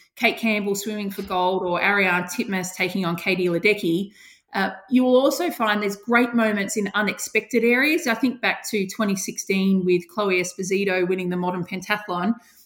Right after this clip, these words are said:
I think there's some research out there that shows that Google searches for modern pentathlon went crazy, um, in that fifteen minutes where we, we put that on and she won the gold medal. It's fantastic. I still remember that so vividly.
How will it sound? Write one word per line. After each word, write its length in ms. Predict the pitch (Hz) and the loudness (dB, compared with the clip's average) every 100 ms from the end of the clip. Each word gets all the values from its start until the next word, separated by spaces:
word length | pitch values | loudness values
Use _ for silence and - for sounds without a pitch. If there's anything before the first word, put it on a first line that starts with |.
| - | -12
I 80 | 196 | -4
think 260 | - 254 226 | 0 2 2
there's 240 | 175 - | -2 -2
some 160 | 170 175 | -4 -2
research 460 | 185 190 180 - | -2 -2 -6 -2
out 160 | 175 165 | -2 0
there 140 | 170 | -2
that 200 | 170 160 | -2 -4
shows 300 | - 185 175 | -2 -2 -2
that 180 | 165 - | -2 -2
Google 300 | 208 185 175 | -2 -2 -2
searches 520 | - 175 165 - 160 | -2 -2 -2 -6 -10
for 200 | 185 170 180 | -6 -6 -6
modern 280 | 180 185 | -6 -6
pentathlon 640 | - 170 185 175 180 170 165 | -6 -6 -8 -6 -6 -6 -8
went 180 | 160 - | -12 -4
crazy, 540 | 202 196 170 160 - - - - | 0 0 0 -2 -6 -16 -20 -6
um, 300 | 196 170 170 - | -2 0 0 0
in 160 | 190 | 0
that 200 | 170 - | 0 0
fifteen 440 | - 190 196 180 180 | -4 -2 0 0 0
minutes 300 | 180 - - | -2 -4 -4
where 160 | 190 170 | -2 0
we, 200 | 175 175 | 0 -2
we 100 | 170 | -2
put 240 | - 214 | 0 0
that 180 | 170 165 | 0 0
on 160 | 180 175 | 2 0
and 100 | 160 | -2
she 160 | 202 | -4
won 180 | 196 190 | 0 0
the 60 | 151 | 0
gold 240 | 160 160 | -2 -2
medal. 200 | 185 156 | -2 -2
It's 120 | - | -4
fantastic. 520 | - 170 226 208 165 | -8 -6 -4 -4 -6
I 60 | 170 | -8
still 240 | - 226 | -4 -2
remember 300 | 180 180 175 | 0 0 -2
that 240 | 160 160 - | -2 -4 -6
so 160 | 196 | -6
vividly. 640 | 170 180 196 196 - 165 | -6 -6 -4 -6 -8 -18